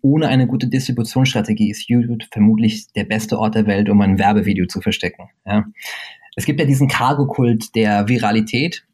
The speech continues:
ähm, aber was ich sagen kann, ist, dass das Hoffen darauf, dass das Video viral geht, das ist definitiv keine gute Distributionsstrategie.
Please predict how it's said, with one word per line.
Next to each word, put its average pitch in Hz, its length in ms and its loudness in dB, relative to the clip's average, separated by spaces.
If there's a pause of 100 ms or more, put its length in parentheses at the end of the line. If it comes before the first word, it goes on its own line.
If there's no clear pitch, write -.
(600)
ähm, 120 560 2
aber 110 200 0
was 135 160 -2
ich 135 120 -4
sagen 131 220 2
kann, 135 120 4
ist, 131 240 0
dass - 360 -6
das - 260 -6
Hoffen 170 240 0
darauf, 110 580 0
dass 110 220 -2
das 110 240 -2
Video 135 320 2
viral 113 340 0
geht, 110 320 -2 (480)
das 110 160 2
ist 131 220 -2
definitiv 143 600 0
keine 127 600 0
gute 110 420 2
Distributionsstrategie. 104 1120 -4